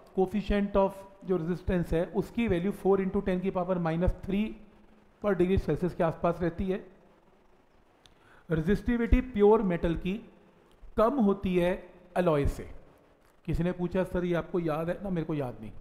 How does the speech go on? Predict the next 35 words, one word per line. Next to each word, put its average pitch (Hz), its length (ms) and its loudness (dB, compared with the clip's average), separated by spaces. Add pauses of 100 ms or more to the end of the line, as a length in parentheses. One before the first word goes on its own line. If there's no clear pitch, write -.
(500)
मैंने 139 360 -8 (100)
books 135 200 -12
में 147 80 -8
से 143 120 -10
देखा, 143 280 -6
मैंने 151 180 -6
लिख 151 200 -6
दिया, 110 220 -6
एनसीईआरटी 147 500 -2
में 147 120 -6
देखा, 139 320 -4
कहीं 139 240 -8
लिखा 135 180 -6
हुआ 139 160 -6
तो 143 120 -10
मैंने 180 120 -2
लिख 185 140 -2
दिया 123 240 -6 (540)
कि 185 40 -8
क्या 180 180 2
पता 170 180 -2
mark 160 260 0
करने 160 220 -2
को 156 120 -6
आ 147 40 -2
ही 151 120 -2
जाए 147 120 -2
objective, 135 580 -6 (100)
तो 165 60 -10
चलो 135 180 -6
नज़र 139 220 -4
मार 135 220 -4
लिया। 131 200 -8 (920)
हाँ, 180 140 0
लेकिन 185 300 0